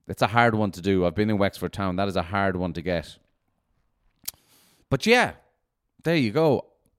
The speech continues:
Summer in Ireland, as my point, is fantastic. And also, we get the long days, and the days are clearly getting longer in Ireland.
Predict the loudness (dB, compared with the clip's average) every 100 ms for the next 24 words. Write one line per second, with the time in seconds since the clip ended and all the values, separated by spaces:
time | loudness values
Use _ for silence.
0 | _ -8 0 2 2 -2 -2 -4 0 0
1 | 0 -2 -4 -8 -16 _ _ _ -4 -4
2 | -4 -14 -6 -2 0 0 -2 -2 -6 -14
3 | _ _ -10 -6 -6 -6 -4 -4 -6 -10
4 | -14 _ -20 _ -10 0 2 4 2 -2
5 | -4 -4 -4 -2 0 0 0 -2 -4 -4
6 | -2 -2 -2 -2 2 2 2 -2 -4 -4
7 | -4 -2 0 2 2 0 2 0 2 2
8 | 2 0 0 2 2 2 0